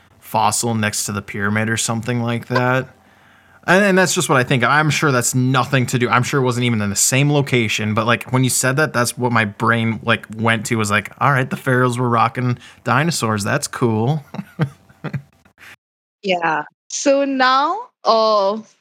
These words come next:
Speaker 2: we, we know about the rat infestations that go on. We know about the Black Plague, but we also had massive rodents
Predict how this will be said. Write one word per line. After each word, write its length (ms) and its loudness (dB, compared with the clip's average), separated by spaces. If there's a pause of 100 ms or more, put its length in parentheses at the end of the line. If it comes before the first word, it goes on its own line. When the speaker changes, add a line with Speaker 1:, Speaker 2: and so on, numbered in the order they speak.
(200)
Speaker 2:
we, 540 -2 (680)
we 240 -2
know 220 0
about 400 0
the 100 0
rat 300 0
infestations 840 -2
that 180 0
go 200 0
on. 180 0
We 100 -2
know 140 -2
about 280 0
the 80 -2
Black 340 -2 (160)
Plague, 420 0 (600)
but 420 0
we 260 -2
also 360 0
had 200 2
massive 600 -2
rodents 500 -2